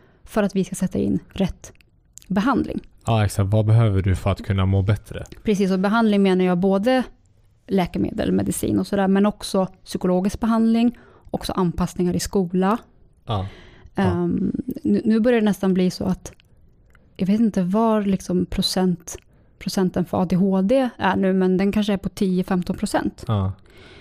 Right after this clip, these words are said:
Speaker 1: Hur, hur, hur liksom länge, hur många ska ha en diagnos innan det blir så här,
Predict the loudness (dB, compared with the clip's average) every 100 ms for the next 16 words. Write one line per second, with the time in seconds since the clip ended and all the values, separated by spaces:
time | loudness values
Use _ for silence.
0 | -20 -20 -20 -20 -20 -2 2 4 4 2
1 | 0 -6 -6 -8 -6 -8 -2 0 2 0
2 | 2 2 2 0 0 0 2 2 4 4
3 | 2 0 -2 -16 _ _ _ _ _ _
4 | _ _ -20 -20 _ _ -16 -16 -16 -14
5 | 0 2 4 2 -4 -8 -20 -20 _ _
6 | _ -2 2 4 4 4 2 0 -2 0
7 | 2 2 4 4 2 2 0 -2 -2 2
8 | 2 2 0 -2 -2 -2